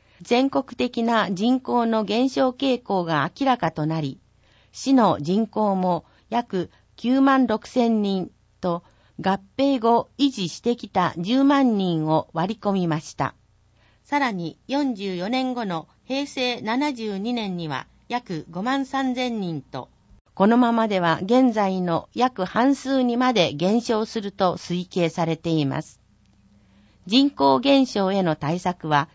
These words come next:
取り組みが早ければ早いほど効果的です。市としては、より一層のスピード感を持って、市民の皆さんや関係団体と一丸となり、創意工夫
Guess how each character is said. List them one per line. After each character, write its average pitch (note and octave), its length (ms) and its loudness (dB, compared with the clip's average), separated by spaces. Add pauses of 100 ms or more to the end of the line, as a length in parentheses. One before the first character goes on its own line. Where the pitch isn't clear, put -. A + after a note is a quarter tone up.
(340)
取 A3+ 220 2
り - 60 -14
組 C4+ 260 4
み A#3 40 -2
が A#3 280 -2 (280)
早 D#4 280 4
け A#3+ 180 0
れ G3+ 120 0
ば D#3 240 2
早 C4 280 4
い C4 120 6
ほ B3 180 2
ど D#3+ 240 2
効 A3+ 260 6
果 A3 180 -4
的 F#3+ 280 -6
で D#3 160 -2
す。 - 180 -20 (580)
市 B3+ 200 -6
と F#3 260 4
し - 140 -10
て G3 140 0
は、 D#3+ 200 0 (300)
よ F#3+ 160 2
り C4+ 240 2
一 G3+ 80 -2
層 C4 320 4
の B3+ 140 4
ス A3 200 -8
ピ C#4+ 180 2
ー - 20 -2
ド D4+ 120 4
感 A3 300 2
を F3 80 2
持 F#3+ 140 2
っ - 40 -2
て、 - 380 -4 (320)
市 C4+ 200 2
民 A#3 260 6
の F3 140 2
皆 F#3 240 2
さ - 180 -2
ん G3+ 140 2
や F3 200 0 (380)
関 B3+ 240 4
係 C4 220 2
団 B3+ 260 4
体 G3 260 2
と E3 360 0
一 F#3+ 280 -4
丸 B3+ 280 4
と A#3 140 -2
な B3 160 4
り、 E3+ 200 -4 (260)
創 C4 340 6
意 F#3 200 0
工 - 160 -8
夫 F#3+ 120 -2